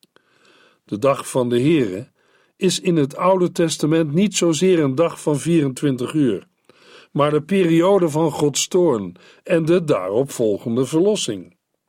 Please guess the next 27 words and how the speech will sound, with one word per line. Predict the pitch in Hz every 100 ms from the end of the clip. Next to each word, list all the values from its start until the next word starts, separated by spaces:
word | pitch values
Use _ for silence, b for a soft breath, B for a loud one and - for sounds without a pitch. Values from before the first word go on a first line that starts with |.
| _ _ _ -
Dat | 127 135
is | 151 180
ook | 180 185 165
in | 131 139
Openbaring | 147 147 156 156 165 175 185
zes | 156 202 -
het | 143 131
geval, | - 98 104 87 80 _ b b b b
zoals | - 165 165 165 -
onder | 180 165 151
andere | 170 180 160 123 123
blijkt | 120 185 143 -
uit | 143 139
het | 131 -
feit | 202 165 131 - B B B B
dat | 139 147
er | 143
na | 165 220 220
Openbaring | 190 180 147 131 127 113 110 110
zes | 104 107 131 - - b b b
nog | 147 151
een | 180
aantal | 185 170 156 151 131
hoofdstukken | 147 190 - 151 143 143
volgen | 151 196 190 - 95 117 165 B B B
met | 160 160
gebeurtenissen | - 139 123 185 185 147 110 107 - 175